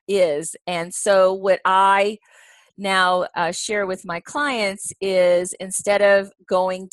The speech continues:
to the end game of, "Boy, that was really a negative, fill in the blank negative,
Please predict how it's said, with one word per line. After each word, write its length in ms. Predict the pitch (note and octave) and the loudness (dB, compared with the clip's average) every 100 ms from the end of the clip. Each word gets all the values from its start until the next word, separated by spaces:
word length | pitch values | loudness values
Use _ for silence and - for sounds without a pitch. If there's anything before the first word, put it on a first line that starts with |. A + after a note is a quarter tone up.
| - | -8
to 380 | F3+ F3+ F3 E3+ | -6 -8 -8 -12
the 140 | - - | -10 -6
end 200 | B3 C4 | -4 -4
game 420 | F3+ D3+ F3+ A3+ _ _ _ _ _ F#3 | -4 -4 -12 -18 _ _ _ _ _ -2
of, 180 | E3+ E3+ | 0 -2
"Boy, 220 | G3 E3+ | -2 -2
that 180 | E3 F#3 | 0 -4
was 220 | F3+ E3+ | -4 -8
really 440 | E3+ E3 D#3 D#3 D#3 _ _ | -4 -2 -2 -6 -14 _ _
a 80 | E3 | -8
negative, 400 | D#3+ D#3 D#3 D#3 - | -4 -6 -6 -10 -4
fill 200 | F3+ E3+ | -4 -4
in 60 | |
the 60 | D#3+ | -6
blank 260 | E3+ E3 D#3 | -6 -6 -8
negative, 480 | E3 D#3+ D#3+ D#3 | -10 -8 -8 -8